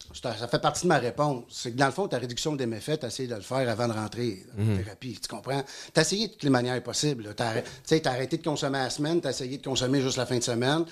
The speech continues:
Speaker 1: Là, t'as lâché cette substance-là, tu t'es dit, « Moi, me concentrer là-dessus. »
Speaker 2: Ouais.
Speaker 1: Là, finalement, la chaîne de Bessic a fini tout le temps par débarquer. Puis c'est là que tu te rends compte que, ouais, t'es peut-être de calibre pour une thérapie qui vise l'abstinence totale.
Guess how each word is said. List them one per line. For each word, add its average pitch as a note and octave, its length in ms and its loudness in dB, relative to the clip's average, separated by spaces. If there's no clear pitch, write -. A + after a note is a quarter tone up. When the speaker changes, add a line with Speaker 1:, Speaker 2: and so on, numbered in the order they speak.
Speaker 1:
Là, F#3 120 0
t'as C#3+ 140 4
lâché C3+ 320 2
cette C3+ 180 -2
substance-là, C3+ 640 2
tu E3 100 -8
t'es C#3+ 120 -6
dit, « C3 100 2
Moi, C3 100 4
me A#2+ 60 -2
concentrer C#3 480 -4
là-dessus. » C#3+ 560 2
Speaker 2:
Ouais. G#2 180 8
Speaker 1:
Là, F#3 60 6
finalement, E3+ 340 4
la B2 140 2
chaîne E3+ 160 6
de A#2 80 2
Bessic B2+ 320 -2
a B2 60 -2
fini B2+ 200 4
tout B2+ 80 -4
le A#2+ 60 -6
temps D#3 100 6
par B2+ 140 2
débarquer. B2 480 0
Puis - 300 -16
c'est C#3 200 6
là E3+ 120 4
que - 100 -2
tu - 180 -4
te C3+ 100 -6
rends A#2 200 6
compte D3+ 400 2
que, C3 300 6
ouais, A#2+ 160 -2
t'es A#2 120 0
peut-être D3 200 0
de B2+ 80 -2
calibre A#2+ 320 0
pour A2+ 140 2
une A2 120 4
thérapie A#2 480 2
qui C#3+ 140 -2
vise C#3 340 4
l'abstinence C3+ 720 0
totale. C3+ 460 -2